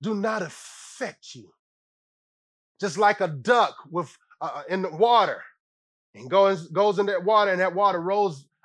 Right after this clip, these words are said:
off the back of that duck. So does the enemy's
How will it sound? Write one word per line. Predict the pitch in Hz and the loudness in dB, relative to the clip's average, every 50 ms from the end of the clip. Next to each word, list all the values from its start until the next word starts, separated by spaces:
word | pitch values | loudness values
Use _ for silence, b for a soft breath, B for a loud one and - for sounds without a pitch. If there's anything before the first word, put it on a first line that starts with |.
| _ - | _ 0
off | 180 214 214 - - - | 2 2 2 2 -2 -8
the | - 165 | -14 -14
back | 151 131 110 - 214 202 196 170 147 - 160 | -14 -14 -8 -6 -4 -4 -4 -6 -8 -12 -14
of | 135 117 | -12 -12
that | 135 131 120 117 113 | -12 -12 -12 -14 -14
duck. | 107 151 151 - - - _ _ _ _ _ _ _ _ _ _ _ _ _ _ _ _ | -14 -14 -14 -14 -16 -20 _ _ _ _ _ _ _ _ _ _ _ _ _ _ _ _
So | - - 233 220 208 | -4 0 0 0 2
does | 180 196 196 180 - | 2 0 -2 -2 -4
the | - 185 151 - - | -6 -8 -8 -4 -2
enemy's | 202 214 208 190 180 170 156 135 127 117 - - - | 0 0 0 0 -2 -4 -6 -10 -12 -16 -20 -20 -20